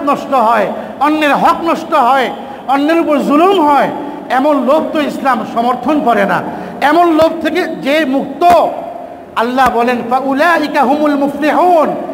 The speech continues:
এরা সফল কাম, এরা সফল। সাহাবায়ে কিরাম সম্পর্কে এই আয়াত, সাহাবায়ে কিরাম নির্লোভ ছিলেন, আখিরাতমুখী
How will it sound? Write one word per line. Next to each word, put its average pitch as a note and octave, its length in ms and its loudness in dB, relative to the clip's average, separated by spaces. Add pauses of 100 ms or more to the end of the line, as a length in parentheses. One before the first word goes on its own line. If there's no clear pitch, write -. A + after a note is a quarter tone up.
(140)
এরা C#4 220 2
সফল A#3+ 500 0
কাম, E3 140 -2 (920)
এরা D4 240 2
সফল। D#4 400 2 (760)
সাহাবায়ে D#4 440 2
কিরাম E4 340 0
সম্পর্কে C4+ 440 -2
এই C4 160 -4
আয়াত, A#3+ 420 2 (720)
সাহাবায়ে C#4 480 2
কিরাম B3 220 0 (100)
নির্লোভ A#3+ 420 0
ছিলেন, G3+ 280 -4 (540)
আখিরাতমুখী G#3 680 0